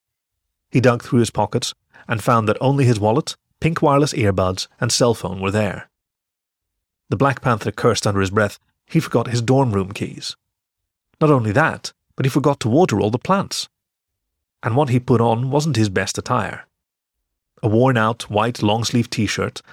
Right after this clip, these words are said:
some jeans, and some dilapidated sneakers. Mac was still asleep in his futon bed when he had left. All he could do now was leave the Russian blue feline several messages to stay inside, water the plants, and to tidy up the dorm room.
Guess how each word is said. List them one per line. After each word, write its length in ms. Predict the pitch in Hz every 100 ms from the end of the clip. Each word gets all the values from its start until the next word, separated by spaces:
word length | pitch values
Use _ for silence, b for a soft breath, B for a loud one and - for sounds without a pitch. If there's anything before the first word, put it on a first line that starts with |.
| B
some 200 | - 147
jeans, 400 | 135 117 104 - B B
and 100 | 110
some 140 | - 113
dilapidated 640 | 113 120 117 98 90 92
sneakers. 520 | - 113 - - - _ _ _ _ _ _ _ _ _ _ _ _ _ _ _ _ _ _
Mac 300 | 123 123 120
was 100 | 120
still 180 | - 120
asleep 380 | 113 127 104 -
in 80 | 104
his 120 | 104
futon 400 | 131 120 110 92
bed 200 | 90 90
when 100 | 92
he 100 | 98
had 100 | 98
left. 360 | 101 98 - _ _ _ _ _ _ _ -
All 160 | 120 135
he 80 | 156
could 140 | 147
do 140 | 143 139
now 240 | 113 107
was 160 | 107 104
leave 240 | 110 120
the 100 | 123
Russian 340 | 110 - 123
blue 180 | 107 113
feline 480 | 104 113 107 98 98
several 300 | - 120 135
messages 420 | 127 117 104 98
to 80 | -
stay 220 | - 127
inside, 500 | 151 160 101 87 95 - _ _ -
water 200 | 120 135
the 100 | 143
plants, 400 | - 95 95 - _ B
and 120 | 131
to 80 | 120
tidy 340 | - 113 101 101
up 120 | -
the 60 |
dorm 280 | 101 107 101
room. 240 | 92 113